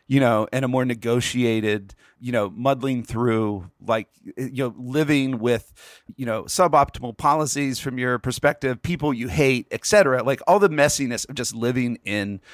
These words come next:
you know, uh, a very diverse, pluralistic country where lots of people disagree with you, you, you kind of see the two options are dominance or retreat.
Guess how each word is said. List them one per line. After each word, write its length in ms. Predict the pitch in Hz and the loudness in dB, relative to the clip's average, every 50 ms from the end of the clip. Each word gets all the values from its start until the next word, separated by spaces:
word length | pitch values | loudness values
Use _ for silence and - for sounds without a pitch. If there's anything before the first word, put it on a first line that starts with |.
| - - - _ | -20 -20 -20 _
you 140 | - 127 131 | -4 0 0
know, 280 | 120 104 104 104 - - - | 2 2 2 0 -4 -4 -4
uh, 240 | 104 107 95 - - | -4 -2 -2 -2 -2
a 80 | 104 | -2
very 240 | 113 117 127 120 120 | 0 2 2 2 2
diverse, 380 | 107 117 117 - 104 107 110 - | 0 -2 0 2 2 2 2 0
pluralistic 640 | - - 117 113 110 107 107 107 - - 104 - - | -4 -4 -2 -2 0 0 0 -2 -2 -4 -6 -8 -6
country 340 | - 104 107 104 - 107 | -6 -6 -6 -4 -4 -4
where 160 | 104 95 98 95 | -2 -2 -2 0
lots 300 | 95 95 95 101 - 104 | 2 0 0 0 -2 -6
of 100 | 107 - | -6 -6
people 260 | - 101 - - 104 | -6 -4 -4 -4 -2
disagree 440 | 90 98 - - 101 95 104 120 143 | -2 -2 -4 -4 -2 0 2 4 4
with 180 | 139 113 - | 4 2 2
you, 220 | 113 107 101 95 - - - - - - _ | 2 0 0 0 -2 -8 -18 -20 -20 -20 _
you, 240 | - - 131 135 131 | -16 -10 -8 -8 -4
you 140 | - 139 127 | -4 -4 -2
kind 200 | - 139 139 127 | 0 0 2 2
of 80 | 120 110 | 0 -2
see 540 | - - 170 165 147 135 131 117 113 98 - | -2 0 2 2 4 4 2 2 -2 -4 -8
the 200 | - 78 107 120 | -12 -8 -6 -6
two 240 | - - - 143 127 | -4 -2 0 2 4
options 420 | 117 127 131 123 - - 101 104 | 4 4 4 2 0 -6 -8 -6
are 100 | 101 98 | -6 -4
dominance 520 | 101 - 98 107 107 107 104 98 95 - - | -2 0 0 0 0 0 -4 -6 -8 -6 -4
or 60 | 101 | -4
retreat. 420 | 95 92 - - 107 104 95 - | -4 -4 -4 -6 -6 -6 -6 -8